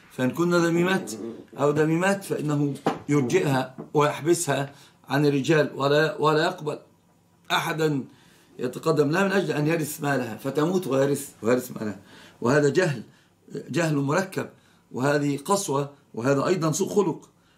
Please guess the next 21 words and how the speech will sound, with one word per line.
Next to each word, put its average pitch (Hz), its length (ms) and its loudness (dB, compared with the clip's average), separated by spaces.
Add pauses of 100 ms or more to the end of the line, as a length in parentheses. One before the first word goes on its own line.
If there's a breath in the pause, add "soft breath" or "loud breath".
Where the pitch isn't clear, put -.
(100)
قال 139 120 -2
الله 143 100 2
تعالى: 151 300 0
"ويستفتونك 139 560 -4
في 120 100 -8
النساء، 131 360 0
قل 175 380 0 (160)
الله 131 360 0
يفتيكم 127 560 -4 (320 soft breath)
فيهن 151 300 0
وما 147 220 2
يتلى 170 180 -2
عليكم 156 180 -6
في 139 60 -8
الكتاب 139 320 -6
في 139 120 -4
يتامى 139 320 -4
اليتامى، 131 400 -2 (400 soft breath)
في 139 140 -2
يتامى 147 340 2
النساء 135 460 0